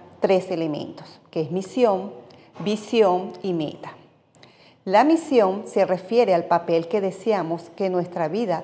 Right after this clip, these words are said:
tenga en la sociedad. La visión es el punto de vista y la valoración que le damos a lo que queremos lograr en nuestra vida.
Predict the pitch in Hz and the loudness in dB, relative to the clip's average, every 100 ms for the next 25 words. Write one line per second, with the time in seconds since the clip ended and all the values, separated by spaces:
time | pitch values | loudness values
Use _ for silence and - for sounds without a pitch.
0 | - 170 160 160 165 165 160 160 165 - | -4 -2 0 -2 0 0 -2 -4 -8 -4
1 | 160 139 - - - _ _ _ _ _ | -4 -4 -8 -12 -20 _ _ _ _ _
2 | _ - 156 185 247 - 269 233 180 185 | _ -4 0 2 0 -4 2 4 4 -2
3 | - - - - _ _ _ _ - 240 | -12 -20 -20 -20 _ _ _ _ 4 4
4 | 240 277 277 247 226 240 247 214 202 - | 6 2 4 0 4 6 8 6 0 -6
5 | - - - - 202 202 190 185 185 180 | -12 -14 -16 -6 2 6 6 6 4 2
6 | - 254 190 151 - 214 208 220 214 180 | 0 2 2 -2 -2 2 4 4 4 2
7 | 165 185 - - 190 190 196 190 196 254 | 0 -4 -8 2 2 4 -2 -2 4 4
8 | 226 202 208 202 214 208 208 214 196 165 | 4 -4 -4 0 4 4 2 -4 -2 -4
9 | 160 170 147 - - | -4 -6 -6 -8 -14